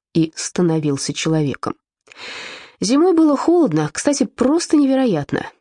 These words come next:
даже в караульном тулупе. Отчего-то особенно мерзла задница. Но третьего июля в Красноярске, двадцать шесть,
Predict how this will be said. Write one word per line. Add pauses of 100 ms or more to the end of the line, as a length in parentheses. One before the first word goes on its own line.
(160)
даже
в
караульном
тулупе. (580)
Отчего-то
особенно
мерзла
задница. (720)
Но
третьего
июля
в
Красноярске,
двадцать
шесть,